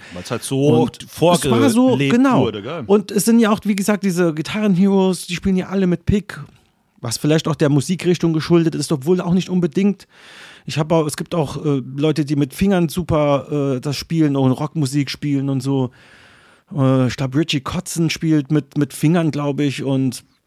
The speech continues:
Speaker 1: Der Mark, äh, wie heißt er? Äh, Mark Knopfler? Heißt er
Speaker 2: Der
Speaker 1: Mark?
Speaker 2: auch, ich glaub, ja, ich glaub schon. <laughs> Und, ähm,
Speaker 1: Dire Straits.
Speaker 2: der, genau,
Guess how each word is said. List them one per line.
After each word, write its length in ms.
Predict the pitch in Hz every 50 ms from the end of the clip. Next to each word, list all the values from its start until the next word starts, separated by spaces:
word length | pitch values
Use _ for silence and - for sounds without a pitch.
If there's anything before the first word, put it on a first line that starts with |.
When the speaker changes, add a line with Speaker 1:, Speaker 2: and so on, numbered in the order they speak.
| _ -
Speaker 1:
Der 80 | 85 82
Mark, 480 | 82 85 85 90 95 92 - - - 262
äh, 20 | - 92 90 85 82 85
wie 60 | 95
heißt 220 | 123 135 - - 107
er? 500 | 101 95 98 92 90 90 87 87 85 -
Äh, 60 | - -
Mark 180 | - - - -
Knopfler? 480 | - - - - - - 196 202 208 202 _ _ _ _ _ _ _ _ _ _ _ _ -
Heißt 160 | - - -
er 60 | -
Speaker 2:
Der 160 | 80 107 135
Speaker 1:
Mark? 140 | 127 160 190
Speaker 2:
auch, 240 | 160 170 185 185 175 - - - - - _ _ -
ich 140 | - 135 -
glaub, 280 | - 131 143 135 - - - 147 - - -
ja, 260 | 131 123 120 160 214
ich 80 | 240 -
glaub 160 | 147 139 -
schon. 200 | - 190 247 254 - - - 202 151 131 -
<laughs> 380 | - 220 220 170 127 - 123 -
Und, 260 | - 160 165 160 -
ähm, 180 | 165 160 151 147 -
Speaker 1:
Dire 160 | 113 113 107
Straits. 540 | 101 - - 95 90 87 90 - - - - _ _ _ _ _ _ -
Speaker 2:
der, 120 | - 143 131
genau, 140 | - 151